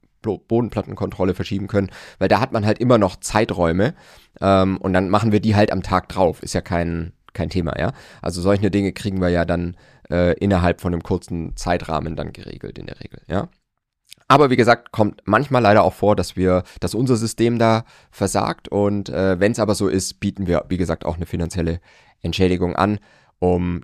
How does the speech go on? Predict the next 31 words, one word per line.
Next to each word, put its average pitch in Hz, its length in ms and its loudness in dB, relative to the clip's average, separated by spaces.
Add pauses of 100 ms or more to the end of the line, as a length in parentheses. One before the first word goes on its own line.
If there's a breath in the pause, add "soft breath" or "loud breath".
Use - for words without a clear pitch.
da 95 120 6
das 95 220 -2
Risiko 117 480 4
für 101 180 2
euch 101 200 4
noch 90 160 0
weiter 95 260 2
zu - 140 -6
minimieren, 90 580 0 (300 soft breath)
halt 92 180 2
mit 90 100 0
uns 92 240 -4
zu - 160 -2
arbeiten. - 440 -2 (200)
Ja, - 120 -6
und - 280 -6
das 87 120 0
ist 85 120 -6
das, 82 140 -4
was - 160 -8
wir 76 80 0
ja 78 80 -2
am 80 80 -6
Ende - 240 -10
wollen. - 280 -10
Wir 80 100 -4
wollen 82 180 -2
euch 76 140 -6
ja - 200 -8 (120)
begleiten, - 460 -6 (180)
ja. 117 240 -4